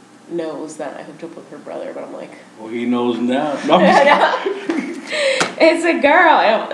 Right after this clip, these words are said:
Speaker 1: I'm like, "This is
Speaker 2: Oh.
Speaker 1: her name." No, I'm not gonna say her name, but, uh, <laughs> yeah, no, but it was, like, the second, the reason why I said all that bullshit, sorry guys,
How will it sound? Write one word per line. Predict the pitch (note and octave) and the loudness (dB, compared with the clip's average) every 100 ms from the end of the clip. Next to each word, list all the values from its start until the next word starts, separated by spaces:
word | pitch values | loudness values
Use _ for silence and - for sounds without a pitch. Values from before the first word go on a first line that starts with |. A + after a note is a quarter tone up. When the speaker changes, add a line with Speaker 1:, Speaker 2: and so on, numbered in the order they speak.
| - | 4
Speaker 1:
I'm | |
like, | C3+ - | 4 4
"This | D#4+ | 2
is | C#4+ | 2
Speaker 2:
Oh. | |
Speaker 1:
her | D#4+ | 2
name." | C#4+ G3+ | 2 2
No, | E3+ | 0
I'm | D#3 | 0
not | E3+ | -2
gonna | D#3+ | -2
say | E3+ | -2
her | F#3+ | -2
name, | F3+ E3 | -2 0
but, | F#3 F3 | 2 4
uh, | - C#3 - - - - | 4 2 0 -6 -4 2
<laughs> | C4 - | 2 2
yeah, | D#4+ E4 F#4 C#4 F#3+ - | 2 4 6 4 2 4
no, | D4+ C4+ | 6 6
but | C#4 - - | 6 4 2
it | B3 | 0
was, | D4+ D4 | 0 2
like, | C#4+ - - | 2 2 0
the | A#3+ A#3 | 0 0
second, | - - A#3+ A#3+ C#4 C4 - | -4 -2 -2 0 0 0 -2
the | G3+ | -8
reason | F3 G#3+ B3 | -6 -4 -2
why | A#3 F#3+ | 0 0
I | E3+ | -2
said | A3 - G3 | -4 -6 -4
all | D#3+ | -2
that | F3 - | -4 -8
bullshit, | C#3+ D3 - D#3 - | -10 -12 -10 -10 -10
sorry | D#3+ C#3+ C#3 | -10 -10 -10
guys, | C#3+ | -12